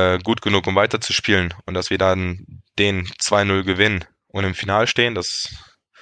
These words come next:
da hatten wir schon gedacht, okay, wir haben schon gewonnen. Was jetzt auch passiert gegen, gegen Mulsören, es, es macht uns nichts. Wir, wir stehen auf dem Feld, wir machen uns bestes Spiel, wir haben Spaß und wir werden sehen, wie es geht.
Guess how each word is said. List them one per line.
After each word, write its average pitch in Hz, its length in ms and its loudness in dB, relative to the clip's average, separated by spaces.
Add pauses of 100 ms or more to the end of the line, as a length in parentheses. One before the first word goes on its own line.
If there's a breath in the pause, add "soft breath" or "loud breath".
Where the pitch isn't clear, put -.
(360 loud breath)
da 107 120 4
hatten 110 200 0
wir 107 100 4
schon 104 140 0
gedacht, 101 220 4
okay, 95 220 0
wir 92 80 4
haben 95 120 0
schon 98 160 0
gewonnen. 92 280 2 (120)
Was 95 180 -2
jetzt 107 180 2
auch 107 120 2
passiert 117 380 0
gegen, 107 320 -2
gegen 104 340 -2
Mulsören, 101 640 2
es, 90 200 -8
es 95 140 -8
macht 110 200 0
uns - 160 -8
nichts. 98 240 -4
Wir, 95 200 -4
wir 95 60 -2
stehen 113 240 0
auf 104 100 2
dem 101 100 -8
Feld, 101 300 2 (500 loud breath)
wir 95 280 4
machen 107 240 2
uns 101 160 0
bestes 98 280 2
Spiel, 101 300 0
wir 92 120 2
haben 95 100 -2
Spaß 101 440 0
und 92 360 -6 (440)
wir 98 200 0
werden 101 180 2
sehen, 101 220 0
wie 90 60 0
es 85 100 -4
geht. 95 240 0